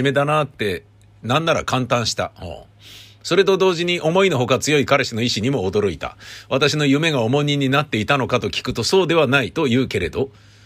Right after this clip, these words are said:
とりあえず私の夢に沿うことはできないということらしい。もう別れるしかないんだなと思い、私も受け入れる決断をした。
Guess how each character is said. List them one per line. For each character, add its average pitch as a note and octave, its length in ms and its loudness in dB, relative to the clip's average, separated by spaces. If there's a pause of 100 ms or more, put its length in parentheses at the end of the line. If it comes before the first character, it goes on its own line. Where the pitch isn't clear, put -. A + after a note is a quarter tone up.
(140)
と D#3+ 60 0
り G3 100 4
あ G3+ 40 4
え G3 40 2
ず C#3+ 80 -6
私 C#3 260 -2
の D#3 80 -2
夢 D#3+ 220 0
に D3 80 -2
沿 E3+ 180 0
う C#3+ 60 0
こ C3 100 -2
と E3+ 100 0
は C#3 100 2
で A2 120 -4
き D#3 80 -2
な D3 120 0
い A#2 80 -2
と E3+ 100 0
い G#2 120 0
う G#2 80 0
こ G2+ 120 -4
と G2 100 -6
ら E2 80 -4
し E2 260 -4
い。 - 20 -8
も A#2+ 180 -2
う G#2 40 0
別 G#2 220 2
れ C#3 120 2
る A#2+ 80 -4
し - 100 -4
か G2+ 120 -4
な A#2+ 140 0
い C3+ 80 -2
ん A2+ 60 -4
だ G2+ 120 -4
な C#3 260 -2
と A2+ 180 -4
思 C#3 180 0
い、 B2+ 80 2
私 A#2 320 -4
も C3+ 140 0
受 A2 200 0
け C#3 40 4
入 C#3+ 100 2
れ D3+ 120 0
る D3 120 -2
決 G#2+ 280 -8
断 C#3 240 -2
を B2 60 -4
し - 140 -4
た。 G#2+ 160 -2